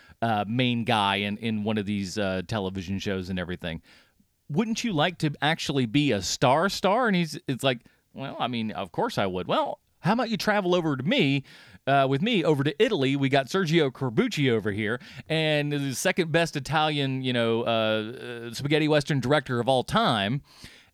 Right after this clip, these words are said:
And he's going to, uh, you know, we can revive your career." Well, he doesn't see it as that. He sees that as a death, as a death knell, which a lot of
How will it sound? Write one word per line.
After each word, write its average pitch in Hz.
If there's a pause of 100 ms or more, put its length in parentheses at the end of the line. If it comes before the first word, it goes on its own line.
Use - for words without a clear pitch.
(140)
And 156
he's 160
going 160
to, 147
uh, 139
you 180
know, 127 (460)
we 156
can 147
revive 139
your 151
career." 135 (300)
Well, 143
he 170
doesn't 135
see 262
it 120
as 101
that. 113
He 185
sees 151
that 143
as 113
a 117
death, 104 (160)
as 131
a 123
death 185
knell, 110
which 135
a 165
lot 143
of 185